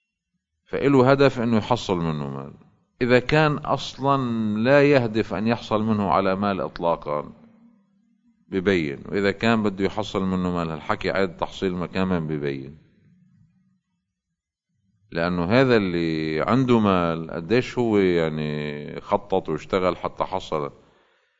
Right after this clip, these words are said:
فيستطيع أن يفرق بشكل واضح بين من يتكلم معه ويريد أن يتعامل معه كإنسان، أو يتكلم ويتعامل معه كمتمول وصاحب مال.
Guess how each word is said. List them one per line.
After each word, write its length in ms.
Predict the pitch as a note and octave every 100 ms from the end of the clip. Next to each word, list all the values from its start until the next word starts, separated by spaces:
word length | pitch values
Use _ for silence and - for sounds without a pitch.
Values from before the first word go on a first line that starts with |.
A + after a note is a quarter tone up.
| _ _ _ _
فيستطيع 2000 | _ - F#2+ E2+ - F2+ F#2 D#2+ D2+ E2+ - G#2 - A2 G#2 C#3 C#3+ B2 E2+ G#2+
أن 140 | G#2+
يفرق 760 | G#2 G2+ - C3+ A#2 G#2+ F#2+ G2
بشكل 440 | F#2 - C3 B2
واضح 540 | A2+ B2+ A#2+ F#2+ F2 F2
بين 400 | A2 A#2 G#2+ G#2
من 180 | A2
يتكلم 800 | G#2+ G2+ G2+ - A#2+ A#2+ G#2+ G#2
معه 500 | A2 G2 E2+ D#2 D2 - _ _ _ _ _ _ -
ويريد 480 | F#2+ G2+ A#2 A2+
أن 160 | F2+ G2+
يتعامل 560 | G2 G2 F2 A2+ A2 G#2
معه 360 | A2 A2 G2+
كإنسان، 720 | - A#2 A#2 G#2+ A#2 A#2+ A#2+
أو 140 | F#2+ G2+
يتكلم 600 | G2 G2 A#2+ A#2+ A#2+ A2
ويتعامل 560 | G2 G2 F2+ A2 G#2+
معه 440 | G#2+ G#2 G#2+ G#2+ G#2+
كمتمول 1200 | G2+ G2 G#2+ G#2+ - - E2+ F2 E2+ D2+ C2+ -
وصاحب 400 | - C#2 C#2+ C#2
مال. 180 | C2+